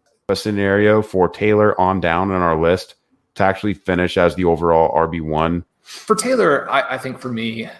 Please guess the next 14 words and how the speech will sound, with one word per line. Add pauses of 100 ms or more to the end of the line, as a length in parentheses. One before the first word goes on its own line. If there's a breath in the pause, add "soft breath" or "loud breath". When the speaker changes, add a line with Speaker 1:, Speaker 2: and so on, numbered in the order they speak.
(160)
Speaker 2:
the, (300 soft breath)
it,
it
goes
back
to
that
issue
of
talent. (120)
And
I
think
that